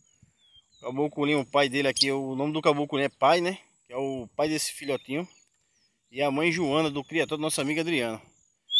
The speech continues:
Esse é a K quarenta e sete, é o nome da fera. Enche o papo e dá-lhe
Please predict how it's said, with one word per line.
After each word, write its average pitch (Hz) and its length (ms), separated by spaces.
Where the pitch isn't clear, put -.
Esse - 240
é 160 40
a 143 60
K 151 180
quarenta 160 300
e 147 60
sete, - 240
é 143 40
o 139 40
nome 135 160
da 131 100
fera. 120 460
Enche 143 240
o - 40
papo 160 280
e - 20
dá-lhe 147 260